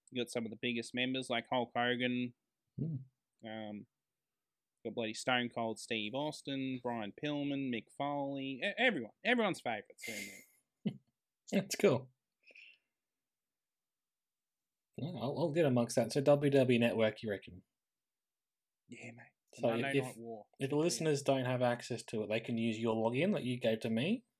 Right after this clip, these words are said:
Speaker 2: I'll put the details in the <laughs> show notes.
Speaker 1: <laughs> Okay, right. Probably don't do that, eh?
Speaker 2: Okay. <laughs> Bit too much, that bit.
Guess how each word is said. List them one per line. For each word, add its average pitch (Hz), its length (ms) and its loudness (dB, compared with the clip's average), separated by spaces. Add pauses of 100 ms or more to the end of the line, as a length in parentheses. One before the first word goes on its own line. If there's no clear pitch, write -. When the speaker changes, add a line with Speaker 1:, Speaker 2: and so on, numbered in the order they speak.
(160)
Speaker 2:
I'll - 80 -4
put - 180 -2
the 110 60 -6
details 107 680 0 (260)
in 107 140 -6
the 101 120 -4 (320)
<laughs> - 320 -20
show 131 220 0 (100)
notes. - 420 -4 (260)
Speaker 1:
<laughs> - 120 -12 (840)
Okay, - 460 -8 (400)
right. 107 100 -10 (480)
Probably 156 240 0
don't 101 200 -8
do 104 140 -10
that, 101 220 -10
eh? 147 60 6
Speaker 2:
Okay. - 800 0
<laughs> - 0 - (1300)
Bit - 100 0
too 156 160 2
much, 135 240 2
that 139 160 -2
bit. 214 240 0